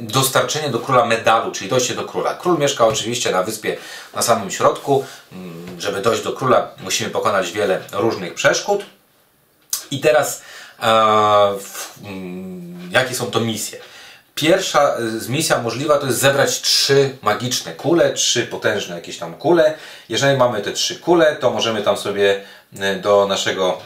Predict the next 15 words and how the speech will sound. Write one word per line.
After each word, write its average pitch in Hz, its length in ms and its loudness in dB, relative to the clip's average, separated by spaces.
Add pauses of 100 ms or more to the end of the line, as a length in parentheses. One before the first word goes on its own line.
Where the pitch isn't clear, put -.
e, 90 280 -6
króla, 110 480 2 (180)
e, 92 160 -2
iść. - 500 -8 (500)
E, 110 240 2
możemy 120 360 2
też - 360 0
zabić 156 420 2
trzy - 260 2
potwory. 110 420 0
Jeżeli 104 180 -4
zabierzemy, 104 300 -4
zabijemy 107 360 -2
trzy - 180 -2
potwory, 185 520 2